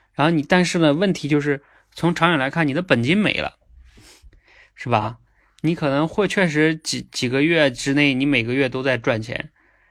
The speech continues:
但是呢，<laughs> 然后有的人越看，看到赚钱之后，他会越，越往进投入，然后但是最终他会发现那个本金没了，因为这个平台它其实就没有什么项目，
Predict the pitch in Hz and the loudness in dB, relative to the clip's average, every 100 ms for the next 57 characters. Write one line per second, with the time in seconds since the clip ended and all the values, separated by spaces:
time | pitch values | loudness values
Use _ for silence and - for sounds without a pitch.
0 | _ _ _ _ _ - 160 165 165 143 | _ _ _ _ _ 0 0 2 2 0
1 | 120 - - - _ _ _ _ - 147 | -2 -8 -16 -20 _ _ _ _ -2 0
2 | 202 139 175 180 208 226 160 - - - | 2 2 2 2 4 4 2 -4 -10 -10
3 | - - 202 180 202 165 165 160 170 160 | -6 -2 2 2 2 2 0 -2 -4 -4
4 | 151 165 170 147 151 139 - 147 127 127 | -4 -2 -2 -2 -2 -4 -6 -8 -6 -6
5 | 139 - 113 123 143 - _ - - - | -6 -6 -4 -2 -2 -4 _ -20 -20 -20
6 | _ - 143 160 185 180 185 208 180 185 | _ -2 0 2 2 0 0 0 2 0
7 | 180 165 165 160 160 165 165 147 - 113 | -2 -4 -2 -2 -2 -2 -2 -2 0 0
8 | 117 226 226 - - - _ _ _ _ | 2 2 0 -2 -8 -12 _ _ _ _
9 | _ _ - 147 151 151 143 135 123 - | _ _ 0 2 2 0 0 0 -2 -4
10 | 147 123 117 135 - - - 143 - 143 | -4 -2 -2 -2 -6 -10 -4 -4 -2 -2
11 | 135 135 135 131 170 120 110 113 160 139 | 0 0 0 2 2 0 -2 2 2 2
12 | - | -2